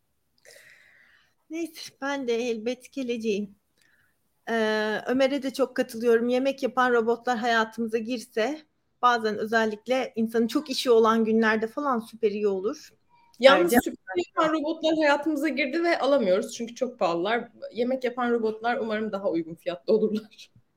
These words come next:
Speaker 1: Bir de yemeği full yapması lazım. Hatta yani alışverişi de yapsa iyi olur. <laughs>
Speaker 2: Ama bizi de ele geçirmezlerse seviniriz. Yani öyle
Speaker 1: Ya.
Speaker 2: bir yazılım.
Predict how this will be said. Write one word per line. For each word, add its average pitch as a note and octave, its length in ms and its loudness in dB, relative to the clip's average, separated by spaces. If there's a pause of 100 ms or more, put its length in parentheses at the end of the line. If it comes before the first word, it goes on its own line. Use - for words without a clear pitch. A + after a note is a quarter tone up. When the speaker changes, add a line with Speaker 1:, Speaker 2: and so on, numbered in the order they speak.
(280)
Speaker 1:
Bir D4+ 60 0
de F#4+ 60 10
yemeği F4+ 340 6
full F#4 220 6
yapması D4 520 4
lazım. G#3+ 320 2
Hatta D4+ 240 2 (300)
yani C4 240 4
alışverişi C#4+ 520 -2
de B3+ 60 6
yapsa B3+ 460 4 (180)
iyi C4+ 180 2
olur. G#3 480 -4 (200)
<laughs> - 400 -20
Speaker 2:
Ama D#4+ 220 2
bizi E4 180 4
de D#4+ 60 8
ele D4 160 8
geçirmezlerse D4 840 2
seviniriz. A#3 720 2
Yani G#3 300 2
öyle - 80 8
Speaker 1:
Ya. G#3 200 8
Speaker 2:
bir - 60 -2
yazılım. - 600 -2